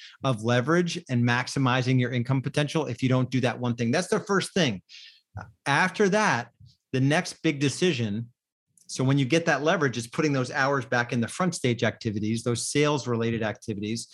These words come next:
which are the highest dollar productive activities. After that, you're, you're in the ramp phase. You're, so ramp, i-, i-, as we describe it in, uh,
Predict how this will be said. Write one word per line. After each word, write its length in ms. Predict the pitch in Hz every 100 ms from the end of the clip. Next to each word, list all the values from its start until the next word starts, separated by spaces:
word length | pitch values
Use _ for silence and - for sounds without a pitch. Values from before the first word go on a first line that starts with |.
| - -
which 180 | 135 135
are 80 | 143
the 80 | 120
highest 420 | - 160 170 143
dollar 240 | 147 131
productive 400 | 120 123 120 -
activities. 640 | 113 - 175 139 110 107 - - - _ _ _ _ -
After 300 | 151 165 165
that, 280 | 156 185 143
you're, 240 | 139 143
you're 100 | 143
in 60 | 160
the 80 | 135
ramp 260 | 147 156
phase. 260 | 127 117 -
You're, 140 | 143
so 160 | - 143
ramp, 420 | 120 160 196 - - -
i-, 120 | 135
i-, 160 | 135 123 127
as 160 | 120
we 80 | 120
describe 480 | 117 - 143 131 123
it 140 | 123
in, 280 | 123 120 117
uh, 340 | 117 110 110